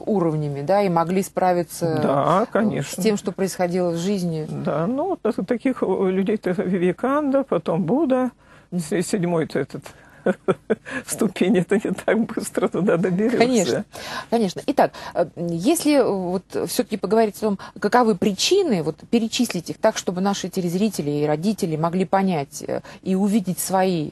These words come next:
Speaker 1: э, истоки с-, проблем своих детей, э, и, э, как работает, э, механизм, э, в той или иной зависимости. Или все зависимости одинаковые.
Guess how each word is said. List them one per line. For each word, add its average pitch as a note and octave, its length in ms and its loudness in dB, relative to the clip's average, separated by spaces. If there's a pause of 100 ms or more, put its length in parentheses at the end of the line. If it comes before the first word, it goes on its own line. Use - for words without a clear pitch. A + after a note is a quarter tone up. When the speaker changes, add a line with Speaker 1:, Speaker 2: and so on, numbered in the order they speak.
(240)
Speaker 1:
э, - 180 -4
истоки F#3+ 440 0
с-, D#3+ 200 -6
проблем F#3 400 0
своих E3+ 300 0
детей, E4 460 0 (400)
э, E3+ 400 2
и, B3 400 2
э, G3 320 2
как E4 260 6
работает, A3 680 2 (120)
э, F#3 300 2
механизм, G3+ 800 2
э, D#3+ 220 -2 (260)
в - 80 -20
той C4+ 220 4
или A3+ 140 4
иной G#3 180 4
зависимости. E3+ 640 -2 (140)
Или F#4 180 6
все E4 180 0
зависимости C4+ 440 2
одинаковые. D#3+ 720 2